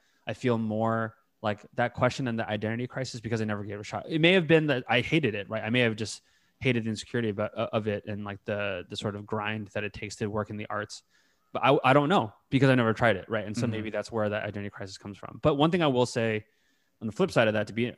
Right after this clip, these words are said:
Speaker 1: a more positive light, something that you said, Doug, which was, like, a means to an end. I think at the, at the end of the day, to combine something that you said, Doug, which was, um, you know, being able to fund your passions. And then Yim, one of the things that you said in terms of being able to pivot when you realize you didn't like it.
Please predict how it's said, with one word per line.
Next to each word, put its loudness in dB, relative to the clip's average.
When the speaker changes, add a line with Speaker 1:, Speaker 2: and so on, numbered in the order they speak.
Speaker 1:
a -2
more -4
positive -6
light, -6
something -2
that -4
you -4
said, -6
Doug, -8
which -16
was, -10
like, -6
a -6
means -4
to -8
an -8
end. -8
I -2
think 6
at 2
the, 2
at 0
the 0
end 0
of -2
the 2
day, -4
to -2
combine 0
something -2
that -4
you 0
said, -2
Doug, -2
which -10
was, -8
um, -8
you -8
know, -8
being -4
able -4
to -6
fund -4
your -4
passions. -8
And -6
then -2
Yim, 4
one 4
of 0
the -4
things -4
that -8
you -4
said -4
in -8
terms -10
of -10
being -8
able -10
to -10
pivot -4
when -4
you -4
realize -2
you -14
didn't -8
like -6
it. -10